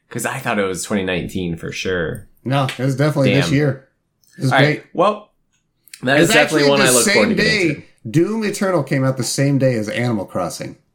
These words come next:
Speaker 2: They launched the
Speaker 1: Oh,
Speaker 2: same day.
Speaker 1: yeah, that's
Speaker 2: Uh-huh.
Speaker 1: right.
Speaker 2: Uh-huh, uh-huh.
Speaker 1: Yeah, I forgot about that. And then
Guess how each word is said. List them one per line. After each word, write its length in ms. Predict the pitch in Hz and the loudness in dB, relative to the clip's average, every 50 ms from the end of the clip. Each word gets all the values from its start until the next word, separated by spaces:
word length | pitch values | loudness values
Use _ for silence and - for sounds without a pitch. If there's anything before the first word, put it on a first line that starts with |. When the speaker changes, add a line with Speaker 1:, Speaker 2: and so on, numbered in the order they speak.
| _ _ _ _ _ _ _ _ _ _ _ _ _ - | _ _ _ _ _ _ _ _ _ _ _ _ _ -4
Speaker 2:
They 100 | 113 113 | -2 -2
launched 300 | 120 123 123 127 131 135 | 0 0 0 0 0 0
the 60 | 113 | 0
Speaker 1:
Oh, 180 | 113 120 120 123 | 2 2 4 4
Speaker 2:
same 240 | 123 127 127 127 135 | 4 4 2 2 2
day. 220 | - - - 160 170 | 2 4 4 4 4
Speaker 1:
yeah, 760 | 175 185 202 214 226 240 247 247 240 233 196 160 131 123 120 | 2 2 0 2 2 2 2 2 2 2 2 2 2 2 2
that's 300 | 120 127 139 139 107 107 | 0 0 0 0 0 -2
Speaker 2:
Uh-huh. 280 | 123 113 117 135 135 | 0 0 0 0 0
Speaker 1:
right. 600 | 143 156 175 196 226 247 254 240 220 170 113 85 - | -2 0 0 2 2 2 2 2 2 2 0 0 -2
Speaker 2:
Uh-huh, 360 | 104 101 98 101 117 131 147 - - | -2 -4 -2 -2 -2 -2 -2 -4 -6
uh-huh. 300 | - 104 - 127 135 165 - - | -8 -6 -2 -2 -2 -2 -2 -2
Speaker 1:
Yeah, 500 | 107 110 107 107 107 104 104 101 101 98 | 0 0 2 2 2 2 2 2 2 0
I 80 | 98 95 | -2 -4
forgot 220 | - 110 107 104 104 | -4 -2 -2 0 0
about 260 | 98 98 90 87 - | 0 -2 -2 -4 -2
that. 380 | 90 85 85 85 - - - _ _ _ _ _ _ _ _ _ _ _ _ _ _ _ _ _ _ _ _ _ _ _ _ _ _ _ _ _ _ - | -2 -2 -2 -2 -4 -6 -10 _ _ _ _ _ _ _ _ _ _ _ _ _ _ _ _ _ _ _ _ _ _ _ _ _ _ _ _ _ _ -4
And 200 | 101 107 107 104 | -2 0 0 2
then 340 | 107 107 104 92 - - | 2 2 2 0 0 -4